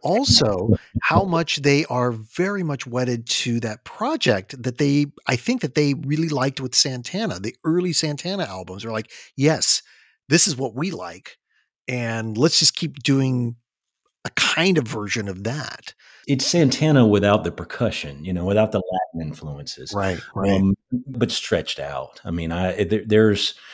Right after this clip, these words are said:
Speaker 2: you know, there's regularly six, seven, eight-minute songs, um, you know, with long instrumental passages. So, I mean, you really have to think about those, those first three records as a, as, as its own thing.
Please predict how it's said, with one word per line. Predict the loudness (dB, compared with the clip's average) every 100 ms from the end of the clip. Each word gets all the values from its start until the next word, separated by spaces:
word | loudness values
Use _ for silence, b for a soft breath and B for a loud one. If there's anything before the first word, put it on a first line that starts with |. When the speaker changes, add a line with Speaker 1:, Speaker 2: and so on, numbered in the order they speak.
| B B B
Speaker 2:
you | -4
know, | -2 0
there's | 0 2
regularly | 2 2 2 0 0 -2
six, | -4 -4 -4
seven, | -2 -2 -4
eight-minute | -6 -8 -12 -8
songs, | -8 -8 -10 -14 -14 -14 -14 -14
um, | -12 -12 -10
you | -10
know, | -10
with | -6
long | 2 6 6 6 4
instrumental | -2 -6 -10 -10 -10
passages. | -10 -8 -6 -8 -14 -8 -2
So, | 0
I | 2
mean, | 2
you | 4
really | 6 6 4
have | -2
to | -6
think | -2 -2 0
about | 0 0 -2
those, | -4 -4 B B B B B _
those | -8 -4
first | 0 2 2
three | 0 2
records | 4 4 4 0 0
as | -4 -4
a, | -6 _
as, | -8 -8 -2
as | -2
its | -2 -6
own | -4 -4 -8
thing. | -14 -16 -16 -18